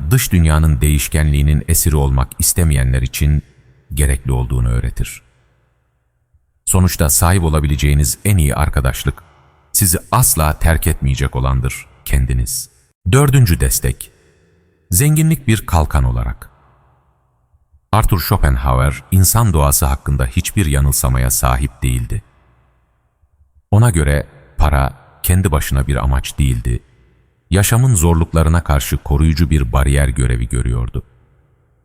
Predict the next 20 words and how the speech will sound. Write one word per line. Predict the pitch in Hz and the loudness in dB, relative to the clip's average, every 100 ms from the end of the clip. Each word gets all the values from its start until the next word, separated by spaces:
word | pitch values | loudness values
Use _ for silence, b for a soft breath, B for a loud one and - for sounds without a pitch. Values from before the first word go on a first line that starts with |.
| _ _ | _ _
"Para | 95 101 | 2 4
mutluluk | 87 80 82 78 - | 4 2 0 -2 -2
getirmez, | 71 - 62 62 64 - - - _ _ _ _ | -2 0 0 0 -2 -4 -10 -16 _ _ _ _
ancak | 87 85 73 - 71 | 0 2 0 -2 -2
birçok | 95 - 73 | -2 0 -4
mutsuzluktan | 67 71 - 64 64 - 64 64 | -2 -2 -2 -4 -6 -2 -2 -2
korur." | - 62 60 - _ | -4 -4 -6 -10 _
diye | 65 60 | -4 -2
iddia | 62 - 62 | -4 -4 -4
etti. | 58 - - 60 _ _ _ _ _ _ _ - | -4 -6 -8 -10 _ _ _ _ _ _ _ -4
Ve | 67 62 | -2 0
bu, | 80 - - - _ _ _ - | 0 0 -8 -20 _ _ _ -2
yaşlılıkta | 90 82 78 73 - 73 60 | 0 0 -2 -2 -2 -4 0
daha | 71 73 73 | 0 0 0
da | 64 | -2
doğru | 65 65 64 | 0 0 -2
hale | 62 62 | -2 -4
gelir. | 60 60 58 - - _ _ _ _ _ _ _ _ _ _ | -4 -4 -6 -10 -18 _ _ _ _ _ _ _ _ _ _
Birçok | 90 90 85 76 | 0 0 0 0
insan, | 65 - 64 73 | 0 0 0 0